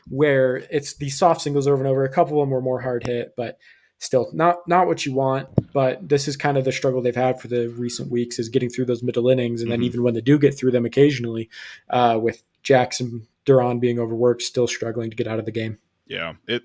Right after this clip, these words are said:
Speaker 2: it, the bullpen's just not very pretty right now. Um, and that's unfortunate.
Speaker 1: Yeah. And, uh, yeah, I don't really have anything else to add. So let's, uh, let's move to game two.
Speaker 2: Yeah, this one was actually a little bit more interesting. An eight seven loss.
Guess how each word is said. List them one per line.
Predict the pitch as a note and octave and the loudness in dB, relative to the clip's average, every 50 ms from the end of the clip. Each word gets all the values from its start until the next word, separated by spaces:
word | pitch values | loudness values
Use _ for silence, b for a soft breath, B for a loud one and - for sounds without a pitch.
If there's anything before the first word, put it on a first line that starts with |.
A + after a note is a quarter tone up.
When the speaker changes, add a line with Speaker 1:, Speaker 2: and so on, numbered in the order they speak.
| _ - | _ -6
Speaker 2:
it, | C3+ C3+ - - | -6 -6 -6 -10
the | - A#2 B2+ D3+ | -16 -14 -12 -4
bullpen's | B2+ F3+ F3+ - G3 E3+ D3+ - | -2 0 0 2 2 0 0 0
just | - A2 G2 - | -2 -2 -2 -2
not | F#2+ F2+ F2 E2+ | -4 -4 -4 -4
very | F2 F2 E2+ - | -4 -6 -6 -6
pretty | - F2+ F2 F2+ F2+ | -6 -4 -4 -4 -4
right | F2 F2+ F2+ D2 - | -4 -4 -6 -6 -6
now. | F2+ F2+ F2+ F2 F2 b b b b b b b b b b _ - | -8 -8 -6 -8 -10 b b b b b b b b b b _ -12
Um, | D#2+ E2 E2 D#2+ D#2+ E2 F2 F2+ _ _ _ _ _ _ | -10 -8 -8 -8 -10 -12 -14 -18 _ _ _ _ _ _
and | E2+ E2+ E2+ E2+ E2+ E2+ E2 F2+ - _ _ - | -12 -10 -8 -8 -8 -8 -10 -14 -16 _ _ -16
that's | G2+ F#2+ - | -14 -10 -8
unfortunate. | F#2+ F2 - - E2+ E2 - - C#2 B1+ - - _ _ _ _ _ _ _ _ _ _ _ _ - | -8 -8 -6 -8 -8 -8 -8 -10 -12 -14 -18 -20 _ _ _ _ _ _ _ _ _ _ _ _ -2
Speaker 1:
Yeah. | - C3+ A#2+ A#2+ B2+ B B B B B B B B | 0 0 0 0 -2 B B B B B B B B
And, | C#3+ D3 D#3 D#3 | 0 4 6 6
uh, | D#3 D#3 D3+ D3+ D3 C#3 C#3 - - - - _ _ _ _ _ _ - | 8 8 8 8 6 4 2 -4 -16 -20 -20 _ _ _ _ _ _ 2
yeah, | D3 A#2+ - - - | 2 2 2 2 2
I | F#3 | 4
don't | A3+ A#3 | 6 8
really | A3+ G#3+ G3 | 8 8 8
have | E3 D#3+ | 6 4
anything | D#3 C#3 C#3+ C#3+ | 2 0 0 0
else | C3+ C3 - | 0 0 0
to | B2 A#2+ | 0 0
add. | B2 A#2+ A#2 - | 0 0 0 0
So | - C3+ | 2 2
let's, | D#3+ E3 - - | 2 2 4 4
uh, | F3 E3 D#3+ | 4 6 6
let's | D#3 D#3 D#3 - | 4 2 2 0
move | E3 D3+ C#3+ | 0 0 0
to | |
game | C3+ C3 B2 | 0 -2 -2
two. | - - A#2 - - _ - | -2 -4 -6 -8 -10 _ 2
Speaker 2:
Yeah, | A2 B2 A#2+ - | 2 4 4 2
this | - B2 C3+ - G#3 | 0 -4 -4 -2 -2
one | G#3+ F#3+ | 0 0
was | E3 C#3+ C#3+ | 0 0 0
actually | C3+ - - B2 | 0 0 0 0
a | A2+ | 0
little | A#2 A#2 | 0 2
bit | G#2 A2+ - | 0 0 -2
more | G#2 G#2 G#2+ E2 | -2 -4 -4 -4
interesting. | F#2+ F#2+ G2 F2+ - - G#2+ G#2 F#2 | -6 -6 -8 -8 -4 -2 0 0 0
An | F#2 - - | -2 -2 0
eight | G2 G#2+ G2 - | 0 0 0 -2
seven | - - G2+ F#2 G2 F#2+ F2+ | -2 0 0 0 -2 -4 -6
loss. | E2+ F2 F2+ F2+ F2 E2+ - - - | -4 -2 0 0 0 0 -2 -6 -8